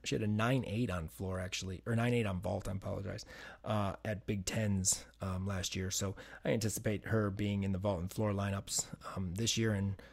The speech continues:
we will, um, be able to, uh, kind of see more of her and talk more about her as the season goes on. Um, that m-, wraps up our preview of the Big Ten Conference. Uh, we'll have a preview of our alums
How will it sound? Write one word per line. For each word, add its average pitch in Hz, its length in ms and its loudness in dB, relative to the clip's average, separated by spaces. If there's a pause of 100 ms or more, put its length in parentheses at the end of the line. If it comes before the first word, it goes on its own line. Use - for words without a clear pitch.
(200)
we 101 160 0
will, 98 260 0
um, 95 260 0 (920)
be 113 120 2
able 101 160 0
to, 92 260 -2
uh, 90 220 -2
kind 98 200 2
of 92 100 -4 (840)
see 123 260 4
more 107 380 6
of 107 160 2
her 101 340 4
and 95 280 -2
talk 113 220 2
more 101 200 4
about 98 320 0
her 92 340 0
as 98 160 0
the 92 60 -4
season 98 280 2
goes 90 220 0
on. 95 240 0 (400)
Um, 110 360 12
that 139 220 12
m-, 143 180 6 (300)
wraps 139 280 12
up 165 200 12
our 120 160 12
preview 139 600 12
of 117 160 8
the 117 80 8
Big 123 240 10
Ten 113 260 8
Conference. 110 560 6 (400)
Uh, 107 140 6
we'll 113 160 8
have 113 160 10
a 107 40 6
preview 123 520 10
of 110 100 6
our 110 140 8
alums 107 480 6